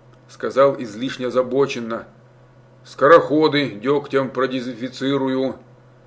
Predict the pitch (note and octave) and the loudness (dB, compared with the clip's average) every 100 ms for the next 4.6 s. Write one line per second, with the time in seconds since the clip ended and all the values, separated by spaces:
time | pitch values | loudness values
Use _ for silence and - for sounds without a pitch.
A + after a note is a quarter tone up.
0 | _ - _ - A#2 C3+ C#3+ C#3 C3 C#3 | _ -20 _ -4 -2 -2 0 -2 -2 -2
1 | C3 C#3 C3+ A2+ - - _ - _ _ | 0 4 4 2 -8 -20 _ -20 _ _
2 | B2+ A#2 B2 B2 B2+ C#3 C#3+ C#3 - - | -12 -8 -2 0 4 4 4 -2 -8 -20
3 | _ _ _ _ - - - C3 E3 E3 | _ _ _ _ -20 -16 2 4 4 2
4 | A#2+ B2+ C#3 A#2+ - | -4 -8 -6 -8 -10